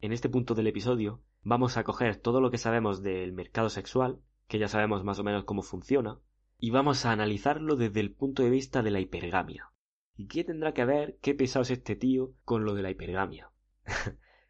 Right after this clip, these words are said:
Realmente, eh, parece que es mi concepto favorito, pero es que es lo más importante de todo esto. Y ahora lo verás, atento. Como ya sabes, la hipergamia tiene dos patas, tiene dos vías, por así decirlo, que son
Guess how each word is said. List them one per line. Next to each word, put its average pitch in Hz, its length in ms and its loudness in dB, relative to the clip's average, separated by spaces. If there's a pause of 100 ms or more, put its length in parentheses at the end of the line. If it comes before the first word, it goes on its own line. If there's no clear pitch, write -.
(180)
Realmente, 139 760 4
eh, 117 260 4
parece 117 260 2
que 117 100 2
es 107 60 0
mi 113 80 0
concepto 104 380 0
favorito, 107 400 0
pero 107 160 2
es 107 100 0
que - 160 0
es 107 60 2
lo 104 80 0
más 92 160 -2
importante 95 580 -4
de 92 120 -2
todo 101 200 2
esto. - 400 -2 (300)
Y 113 100 2
ahora 113 140 4
lo 101 80 4
verás, 90 260 -2
atento. 101 460 -4 (600)
Como 110 180 4
ya 139 100 2
sabes, 139 300 2
la 107 60 4
hipergamia 110 460 2
tiene 87 520 -2 (100)
dos 90 580 -4
patas, - 460 -4
tiene 90 220 -6
dos 85 580 -6 (400)
vías, 104 640 0
por 95 120 -2
así 95 160 -4
decirlo, 95 440 -4
que - 120 -6
son 98 340 -2